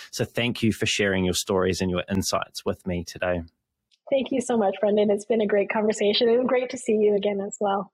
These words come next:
Speaker 2: Hopefully we'll see each other in person soon.
Speaker 1: I hope so. I hope so. <laughs> It's been my pleasure.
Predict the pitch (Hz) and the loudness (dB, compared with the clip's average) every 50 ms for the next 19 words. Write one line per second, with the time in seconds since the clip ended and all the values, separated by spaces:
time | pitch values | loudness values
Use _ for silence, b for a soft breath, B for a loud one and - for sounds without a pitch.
0 | - - 233 240 - 240 220 208 214 208 208 240 220 208 - 214 190 190 196 196 | -4 -4 -4 -2 2 2 4 4 4 2 2 2 2 2 2 2 2 2 2 0
1 | 190 208 202 190 - 196 196 - - 196 196 - - - - 92 92 101 123 - | 0 0 0 0 -2 -6 -8 -6 -6 -6 -6 -6 -6 -6 -4 -2 0 0 0 -2
2 | - - - 107 92 90 87 - - 95 104 107 107 - - - 107 98 101 87 | -2 -2 0 0 2 0 0 -2 -4 -2 -2 -2 -2 -2 -2 0 0 0 0 0
3 | - 127 113 110 117 123 123 127 131 143 120 - 143 127 120 113 123 117 - | -2 -2 -2 0 2 2 4 4 4 2 0 0 0 2 4 4 4 2 2